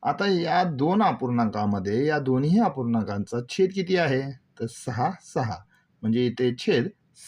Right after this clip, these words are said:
समान आहे. म्हणजे हे अपूर्णांक समच्छेद, समान छेद असलेले अपूर्णांक आहेत. मग ज्या वेळेला समान छेद असतो, त्यावेळेला अपूर्णांकांचा लहान मोठेपणा कसा करायचा ते पाहूया.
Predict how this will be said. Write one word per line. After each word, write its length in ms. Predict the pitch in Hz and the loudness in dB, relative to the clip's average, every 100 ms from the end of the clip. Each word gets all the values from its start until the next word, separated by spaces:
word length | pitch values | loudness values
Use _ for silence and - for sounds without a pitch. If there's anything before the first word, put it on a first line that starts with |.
| - | -2
समान 320 | 135 110 92 | 0 2 0
आहे. 400 | 87 - - - _ _ _ _ _ _ - | -4 -12 -18 -20 _ _ _ _ _ _ -4
म्हणजे 200 | 120 123 | -2 0
हे 140 | 147 | 0
अपूर्णांक 540 | 190 120 104 92 120 226 - - - - | 0 -2 -4 -4 -4 -6 -12 -20 -12 -2
समच्छेद, 640 | 185 202 208 - 208 156 107 _ _ _ _ | 0 0 -2 0 2 2 -2 _ _ _ _
समान 580 | - 156 156 170 196 208 | -6 -2 0 2 2 0
छेद 300 | - 151 147 | -2 -2 -2
असलेले 460 | 123 - 95 101 180 | -2 -4 -4 -2 -4
अपूर्णांक 560 | 151 95 92 98 90 | -6 -10 -10 -10 -10
आहेत. 240 | 90 - - _ _ _ _ _ _ _ _ | -14 -16 -20 _ _ _ _ _ _ _ _
मग 160 | 185 196 | -2 2
ज्या 260 | 143 135 | 4 4
वेळेला 600 | 180 196 170 131 107 104 | 4 4 4 2 2 0
समान 520 | 165 - 151 147 196 220 | -4 -4 -2 2 4 4
छेद 260 | - 214 202 | 4 2 2
असतो, 480 | 151 - - 92 - _ _ _ _ _ _ - | 0 -2 -8 -10 -12 _ _ _ _ _ _ 0
त्यावेळेला 880 | 185 190 202 165 - 208 - - 233 - _ _ _ - | 4 6 4 4 2 2 0 -4 -6 -12 _ _ _ -4
अपूर्णांकांचा 640 | 160 214 214 208 196 196 | 0 4 4 4 2 2
लहान 200 | 214 175 | 2 4
मोठेपणा 460 | 214 247 220 214 196 | 4 4 2 2 0
कसा 220 | 190 202 | 0 -2
करायचा 600 | 180 156 135 117 120 117 123 - _ _ _ - | -2 0 0 0 -2 -2 -4 -10 _ _ _ -4
ते 80 | 127 | -2
पाहूया. 340 | - 95 87 | -2 -6 -10